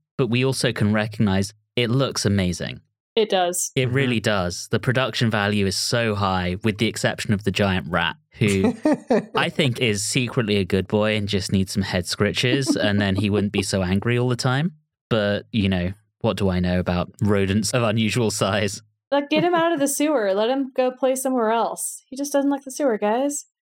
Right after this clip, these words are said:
Speaker 1: Give him a nice home, feed him well, give him head scritches. He'll be a happy boy. Anyway, I digress. <laughs> What was the question again? Oh, yes, the budget. <laughs> Yeah, I agree, Julie. I think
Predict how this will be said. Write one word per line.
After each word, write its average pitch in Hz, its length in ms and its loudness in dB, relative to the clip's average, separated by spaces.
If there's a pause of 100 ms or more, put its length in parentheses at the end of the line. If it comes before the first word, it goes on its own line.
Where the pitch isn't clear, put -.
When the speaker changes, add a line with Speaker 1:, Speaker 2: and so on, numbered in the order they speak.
(160)
Speaker 1:
Give 175 140 0
him 185 140 2
a 147 40 0
nice 143 380 0
home, 139 640 0
feed 160 400 -2
him 170 200 0
well, 120 380 0
give 151 220 -2
him 175 100 2
head 127 220 0
scritches. 104 580 -2
He'll 123 120 2
be 127 100 2
a 127 60 2
happy 127 280 0
boy. 90 320 -2 (320)
Anyway, 123 400 2 (160)
I 151 140 2
digress. 143 760 0
<laughs> - 60 2 (680)
What 196 240 0
was 226 160 -2
the 220 80 -2
question 233 460 0
again? 190 280 2
Oh, 156 120 0
yes, 143 260 0
the 143 100 -2
budget. 123 560 -2 (160)
<laughs> 226 120 -4 (680)
Yeah, 196 200 2
I 190 140 2
agree, 185 300 0
Julie. 147 320 2
I 151 100 2
think 170 320 -2